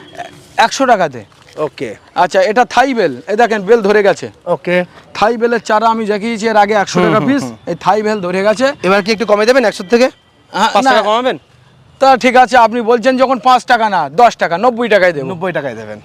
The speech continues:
Speaker 1: নব্বই টাকায় দেবো। আর ওই যে ভ্যানিলা সুপারি গাছটা একটু দেখাও, এই আছে।
Speaker 2: বাহ।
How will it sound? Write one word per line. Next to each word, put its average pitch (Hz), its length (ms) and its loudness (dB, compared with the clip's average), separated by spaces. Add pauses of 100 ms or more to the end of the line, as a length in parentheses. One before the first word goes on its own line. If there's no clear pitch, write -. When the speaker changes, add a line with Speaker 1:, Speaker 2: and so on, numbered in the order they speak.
(120)
Speaker 1:
নব্বই 247 400 0
টাকায় 202 240 2
দেবো। 143 240 -4 (300)
আর 196 180 4
ওই 240 100 2
যে 240 140 2
ভ্যানিলা 220 440 -4
সুপারি 220 340 0
গাছটা 233 240 0
একটু 196 120 -2
দেখাও, 156 340 -4
এই 202 220 -2
আছে। 160 220 -2
Speaker 2:
বাহ। 175 220 2